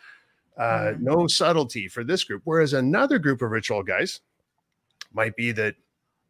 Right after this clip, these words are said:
Speaker 1: they don't want social standing at all. They don't want any logos. They're more about balance, or they're more about relationships. They don't wanna push anybody away, make anybody feel uncomfortable. They wanna bring people towards them and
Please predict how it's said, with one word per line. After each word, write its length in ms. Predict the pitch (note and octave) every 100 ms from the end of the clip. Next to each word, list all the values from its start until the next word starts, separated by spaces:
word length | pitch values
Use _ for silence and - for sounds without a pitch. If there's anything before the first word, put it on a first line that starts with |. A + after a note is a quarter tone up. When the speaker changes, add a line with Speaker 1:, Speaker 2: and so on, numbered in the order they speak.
| _
Speaker 1:
they 120 | - C#3
don't 160 | B2
want 200 | A2+ B2
social 280 | - A#2+ A#2
standing 400 | - A#2+ B2 A2+
at 80 | F#2
all. 460 | B2 G3 F#2 D#2 - - - -
They 80 | E3
don't 140 | E3+
want 240 | G#2+ E3+ E3
any 160 | A#2
logos. 680 | G2+ F#2 E2+ D2 D#2 - - _
They're 160 | C#3+ G3
more 220 | E3 B2+
about 380 | A2 G#2+ G#2 F2 _ - - - _ _ _ _ _ _ _ C3
balance, 760 | A2 C#3 F3+ C3+ F2 - - - - - - -
or 520 | B2 A2 G#2 G#2 G2+ - -
they're 140 | D3+
more 180 | C3+ A#2+
about 360 | A2 A2+ A2 A2 - _ _ _ _ _ _ _ _ - -
relationships. 880 | G2 C3 G#3 - G#2 - - - -
They 80 | D#3+
don't 120 | F3+
wanna 180 | D#3 A#2
push 320 | - D#3 D3
anybody 340 | C3+ A2+ A2+
away, 320 | G2+ G2+ B2+
make 220 | B2+ A#2+ A#2+
anybody 260 | A2 G#2
feel 240 | G2+ G#2+ G2+
uncomfortable. 640 | G2 A2+ - F3 G3 G#3+
They 120 | D3+
wanna 240 | C3 C#3 B2
bring 300 | A#2+ D#3+ E3
people 260 | F3 F3
towards 440 | E3+ G#3 B3 C4 -
them 300 | A#2 G2 F2+
and 220 | A2 G#2+